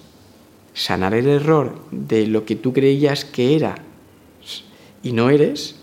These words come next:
y entonces experimentar esos efectos de tu manera de ver, los efectos de tu pensamiento, y se irradiarán por sí solos. Dios no necesita ser defendido.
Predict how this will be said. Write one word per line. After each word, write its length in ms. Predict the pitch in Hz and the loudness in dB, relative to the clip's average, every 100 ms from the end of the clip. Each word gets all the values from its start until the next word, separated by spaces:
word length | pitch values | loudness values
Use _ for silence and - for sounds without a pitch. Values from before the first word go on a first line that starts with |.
| - - - - - - - - | -20 -20 -20 -20 -20 -20 -20 -6
y 120 | 123 | -2
entonces 560 | 110 113 113 113 143 139 | -2 -2 -4 -4 -6 -6
experimentar 580 | 131 - 101 95 98 107 | -8 -4 -2 -2 -2 -4
esos 200 | 113 107 | -6 -10
efectos 640 | - 98 - 78 - - - - - - | -8 -8 -10 -16 -16 -20 -20 -20 -20 -16
de 60 | - | -8
tu 100 | 107 | -6
manera 280 | 90 95 90 | -4 -4 -4
de 100 | 87 | -6
ver, 180 | 90 | -8
los 140 | - - | -10 -10
efectos 320 | - - 101 | -8 -6 -6
de 60 | 101 | -6
tu 100 | - | -6
pensamiento, 600 | 98 95 95 87 76 - - - | -8 -6 -6 -4 -6 -8 -20 -6
y 100 | 156 | -4
se 160 | - 156 | -2 -2
irradiarán 600 | 147 135 131 120 104 101 | -2 -2 -2 -2 -4 -6
por 140 | - | -8
sí 100 | 107 | -10
solos. 400 | - - - - - - _ - - - - - - - - - - - - | -10 -10 -12 -18 -20 -20 _ -20 -20 -20 -20 -20 -20 -20 -20 -20 -20 -20 -8
Dios 200 | 143 120 | -2 0
no 60 | 123 | 2
necesita 460 | 120 117 110 107 | 0 0 -4 -4
ser 220 | 104 110 110 | -6 -6 -6
defendido. 580 | 104 104 95 98 92 | -6 -6 -4 -4 -6